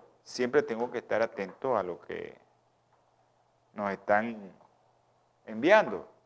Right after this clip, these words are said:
Así que no crean que me quedo ahí un poco trabado porque estoy <laughs> leyendo aquí en la computadora del WhatsApp.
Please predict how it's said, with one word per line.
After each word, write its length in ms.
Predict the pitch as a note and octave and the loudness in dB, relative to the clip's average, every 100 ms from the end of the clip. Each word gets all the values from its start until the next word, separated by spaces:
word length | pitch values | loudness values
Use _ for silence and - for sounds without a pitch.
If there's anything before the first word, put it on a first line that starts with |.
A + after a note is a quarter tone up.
| _ _ _ _ _ | _ _ _ _ _
Así 180 | - | -10
que 100 | A#2+ | -6
no 100 | C#3 | -6
crean 260 | B2 B2+ B2+ | -2 -2 -2
que 240 | B2+ G#2 - _ _ _ _ _ _ _ _ _ _ _ _ _ | -2 -4 -6 _ _ _ _ _ _ _ _ _ _ _ _ _
me 220 | F#2+ G2+ F#2+ | -10 -8 2
quedo 260 | A2+ A#2+ | 6 10
ahí 520 | A#2+ A2+ B2 G#2 - _ _ _ _ _ _ | 10 8 4 0 -6 _ _ _ _ _ _
un 100 | A#2 | -20
poco 400 | A2+ B2+ B2 C3+ | 0 2 4 2
trabado 680 | - A2 F#2+ G#2+ C#3+ E3+ - - _ _ _ _ - _ _ | 4 4 8 8 6 2 -6 -20 _ _ _ _ -20 _ _
porque 280 | - A2+ A2 | -2 -2 -2
estoy 240 | - - - | -2 0 0
<laughs> 80 | |
leyendo 540 | A#2+ C3 A#2 A#2 G#2 - - _ _ _ - | 4 6 6 4 2 -8 -10 _ _ _ -4
aquí 280 | G#2 - G2+ | -2 0 2
en 80 | |
la 120 | A2+ A2+ | 2 2
computadora 840 | G#2+ - G2+ - F2 F2+ G2+ G2+ | -2 -4 -10 -2 0 2 4 4
del 160 | G2 | 2
WhatsApp. 560 | F#2 F2+ - - F2+ | 0 0 2 2 2